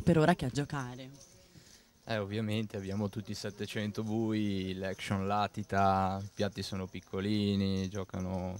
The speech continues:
Speaker 2: tutti abbastanza chiusini, quindi
Speaker 1: Quindi per il momento va bene chattare un po' a WhatsApp?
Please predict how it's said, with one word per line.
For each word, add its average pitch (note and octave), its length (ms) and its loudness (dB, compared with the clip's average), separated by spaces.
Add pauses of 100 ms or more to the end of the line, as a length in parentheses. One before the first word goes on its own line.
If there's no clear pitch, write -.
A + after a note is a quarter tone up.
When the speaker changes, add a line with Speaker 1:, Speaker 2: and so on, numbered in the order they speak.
Speaker 2:
tutti G2+ 720 -8
abbastanza G#2+ 460 -8
chiusini, G2+ 640 -10
quindi G2 340 -2 (200)
Speaker 1:
Quindi G3+ 240 2
per G3 100 2
il G3 80 6
momento G3 300 12
va E3+ 80 12
bene E3 180 10
chattare D#3+ 320 2
un D#3+ 80 4
po' D#3+ 160 6
a D#3+ 80 10
WhatsApp? D3 720 4